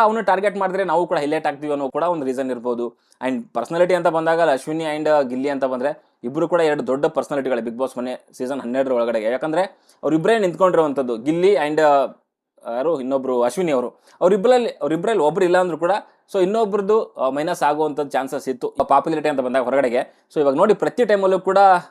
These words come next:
ಗಿಲ್ಲಿ ಟಾರ್ಗೆಟ್ ಮಾಡುವಂಥ ಜಾಸ್ತಿ ಒಂದು ಜಾನ್ವಿಗೆ ಮಾಡ್ತಾಯಿದ್ರು, ಇಲ್ಲಾಂದರೆ ಅಶ್ವಿನಿಗೆ ಮಾಡ್ತಾಯಿದ್ರು. So ಇವಾಗ ಜಾನ್ವಿ ಬಂದಾದ್ಮೇಲೆ ಈ ಕಡೆಗೆ ಉಳಿದಿರೋವಂಥದ್ದು ಒಂದು ಅಶ್ವಿನಿನೇ, ಅದಕ್ಕೆ ಅವ್ರನ್ನೇ ಟಾರ್ಗೆಟ್ ಮಾಡಬೇಕು. But ಲಾಸ್ಟ್ ವೀಕ್ ತಗೊಂಡ್ರೆ ಅಂಥ ಒಂದು ಟಾರ್ಗೆಟ್ ಎಲ್ಲೂ ಕೂಡ ಕಾಣಿಸಿಲ್ಲ.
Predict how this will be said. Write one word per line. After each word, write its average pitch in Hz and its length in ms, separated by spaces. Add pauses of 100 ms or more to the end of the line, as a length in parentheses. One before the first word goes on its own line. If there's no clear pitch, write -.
(560)
ಗಿಲ್ಲಿ 175 200
ಟಾರ್ಗೆಟ್ 170 340
ಮಾಡುವಂಥ 160 260
ಜಾಸ್ತಿ 147 440
ಒಂದು 135 240
ಜಾನ್ವಿಗೆ 165 360
ಮಾಡ್ತಾಯಿದ್ರು, 165 440 (300)
ಇಲ್ಲಾಂದರೆ 151 320
ಅಶ್ವಿನಿಗೆ 151 320
ಮಾಡ್ತಾಯಿದ್ರು. 117 360 (280)
So 180 60
ಇವಾಗ 170 220
ಜಾನ್ವಿ 160 380
ಬಂದಾದ್ಮೇಲೆ 175 500
ಈ - 20
ಕಡೆಗೆ 143 500 (120)
ಉಳಿದಿರೋವಂಥದ್ದು 190 600
ಒಂದು 185 560 (100)
ಅಶ್ವಿನಿನೇ, 156 640 (460)
ಅದಕ್ಕೆ 190 200
ಅವ್ರನ್ನೇ 151 400
ಟಾರ್ಗೆಟ್ 165 300
ಮಾಡಬೇಕು. 139 320
But 220 220 (340)
ಲಾಸ್ಟ್ 165 240
ವೀಕ್ 214 160
ತಗೊಂಡ್ರೆ 196 280
ಅಂಥ 170 180
ಒಂದು 165 680 (140)
ಟಾರ್ಗೆಟ್ 156 300
ಎಲ್ಲೂ 147 240
ಕೂಡ 165 140
ಕಾಣಿಸಿಲ್ಲ. 139 600